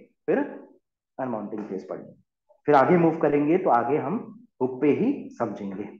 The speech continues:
फिर हो रही बात, तो आज सिर्फ इतना ही पढ़ाते हैं।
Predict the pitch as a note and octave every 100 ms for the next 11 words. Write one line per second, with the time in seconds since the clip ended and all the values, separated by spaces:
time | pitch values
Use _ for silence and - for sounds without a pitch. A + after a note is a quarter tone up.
0 | _ _ _ _ _ _ _ F4 _ _
1 | _ - _ _ _ _ _ _ _ _
2 | - D3 E3 F#3 F#3 G3+ - - - -
3 | - _ _ _ - _ _ _ _ _
4 | _ _ _ _ - - _ _ _ _
5 | _ _ - B2 B2 D3 - C3+ C#3 C#3+
6 | C#3+ C3 C3 D3 F#3